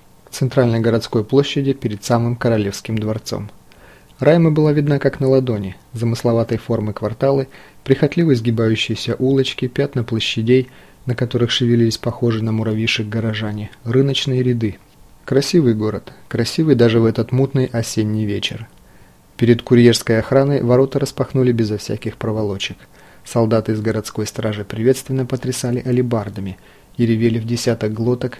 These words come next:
какие-то местные ободряющие кличи. Если по дороге отряд шёл в основном на рысях, то ещё на спуске к городу перешёл в шальной галоп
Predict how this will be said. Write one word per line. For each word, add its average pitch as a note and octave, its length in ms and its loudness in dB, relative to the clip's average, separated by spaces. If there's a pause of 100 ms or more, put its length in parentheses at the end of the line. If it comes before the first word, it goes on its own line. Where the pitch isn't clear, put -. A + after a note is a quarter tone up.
какие-то C3+ 380 -2
местные A#2 460 -2
ободряющие A2 760 -2
кличи. - 440 -2 (580)
Если A#2 300 0
по A2+ 160 -2
дороге B2+ 380 4
отряд A2 260 0
шёл A2 240 0
в - 20 -2
основном A2 400 -4
на G#2+ 100 -2
рысях, C#3 420 0 (480)
то C#3+ 80 4
ещё D3 280 2
на D#3 120 0
спуске - 400 -2
к C3 40 -2
городу D3 320 2
перешёл B2+ 520 2
в - 80 -10
шальной A2+ 340 -2
галоп A#2 400 0